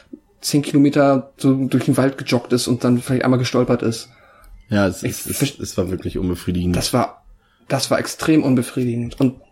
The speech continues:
Speaker 1: dann sagt sie dann halt, als sie dann außerhalb, als sie dann quasi, ähm,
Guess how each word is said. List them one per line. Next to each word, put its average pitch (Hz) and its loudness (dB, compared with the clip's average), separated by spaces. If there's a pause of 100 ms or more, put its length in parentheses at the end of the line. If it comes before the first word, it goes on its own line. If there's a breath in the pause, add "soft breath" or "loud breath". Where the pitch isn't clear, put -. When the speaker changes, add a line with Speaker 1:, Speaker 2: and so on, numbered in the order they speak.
(120)
Speaker 1:
dann 147 2
sagt 160 0
sie - -6
dann 147 0
halt, 143 2
als 135 0
sie - 0
dann 131 0
außerhalb, 139 0 (300 loud breath)
als - -4
sie 127 2
dann 123 4
quasi, 127 2
ähm, 120 4